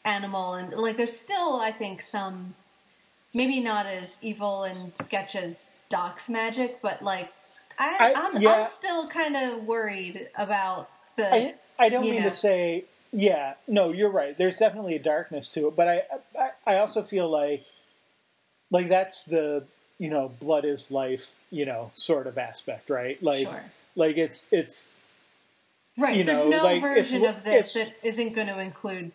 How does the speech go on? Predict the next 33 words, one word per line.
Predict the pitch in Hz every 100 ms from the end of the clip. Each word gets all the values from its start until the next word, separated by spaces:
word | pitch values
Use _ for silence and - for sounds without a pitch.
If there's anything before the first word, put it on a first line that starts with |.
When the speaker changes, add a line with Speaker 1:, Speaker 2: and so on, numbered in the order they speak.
| _
Speaker 1:
blood. | - 196 185 - -
Speaker 2:
it's | 262 254 226 214
Speaker 1:
Like, | 285
Speaker 2:
wh-, |
Speaker 1:
yeah. | 247 180 254
Speaker 2:
it's | 220
what | 208 220 226
Spike | - 226 208
says, | - 147 135 131
you | 160
know, | 147
when | 151
Speaker 1:
Yeah. | 151
Speaker 2:
he | -
says | 165 160 151
it's, | 165 -
it's | 208 -
Speaker 1:
Yeah. | -
Speaker 2:
always | 202 185 151 156
about | 131 127 131 -
blood. | 135 117 127
There's | 143 147
Speaker 1:
Yeah. | 185
Speaker 2:
always | 160 156 -
gotta | 147 139
be | 131 135
some | 127 131 120
kind | 127 123
of | 117
blood. | 120 110 147
And, | 151 165
Speaker 1:
Yeah. | 226 175
Speaker 2:
and, | 151 143